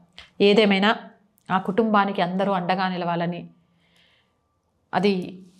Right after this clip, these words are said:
తీర్చలేని లోటే అయినా కనీసం ఆ బాధ్యతలనైనా అందరం కలిసి పంచుకోవాలని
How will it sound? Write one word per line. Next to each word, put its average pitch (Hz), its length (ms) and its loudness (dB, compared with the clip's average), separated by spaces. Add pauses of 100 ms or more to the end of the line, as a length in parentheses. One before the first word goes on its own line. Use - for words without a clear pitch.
(240)
తీర్చలేని 247 640 4
లోటే 202 320 2
అయినా 196 180 -2 (1700)
కనీసం 254 380 4 (400)
ఆ - 20 2 (180)
బాధ్యతలనైనా 214 680 2
అందరం 190 260 -2
కలిసి 175 240 -4
పంచుకోవాలని 175 540 0